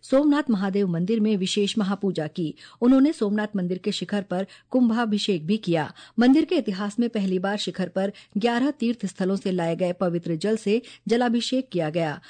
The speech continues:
श्री मोदी ध्वजारोहण समारोह में भी शामिल हुए। मुख्यमंत्री विष्णुदेव साय आज राजधानी रायपुर के महादेव घाट स्थित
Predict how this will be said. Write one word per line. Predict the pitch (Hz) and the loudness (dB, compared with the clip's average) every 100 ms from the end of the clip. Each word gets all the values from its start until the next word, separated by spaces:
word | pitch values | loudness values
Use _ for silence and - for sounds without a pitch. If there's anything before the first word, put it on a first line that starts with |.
| - - | -20 -4
श्री | 214 196 | 0 2
मोदी | 214 214 220 | 2 2 0
ध्वजारोहण | 190 180 175 180 202 202 | 0 0 0 0 0 -2
समारोह | 185 170 175 202 | -2 -2 0 0
में | 175 | 0
भी | 156 180 | -2 -4
शामिल | 208 156 151 | -4 -4 -6
हुए। | 156 156 131 - _ _ _ _ _ _ _ _ | -6 -6 -8 -16 _ _ _ _ _ _ _ _
मुख्यमंत्री | 285 277 339 320 339 | 0 2 4 4 4
विष्णुदेव | 330 302 277 277 | 2 2 2 2
साय | 269 269 277 | 2 2 4
आज | 285 240 | 2 2
राजधानी | 233 233 226 254 | 0 0 2 2
रायपुर | 233 214 214 226 | 2 0 0 0
के | 240 | 2
महादेव | 226 214 202 214 | 2 2 0 0
घाट | 202 208 202 | 0 -4 -4
स्थित | - 226 | -4 -4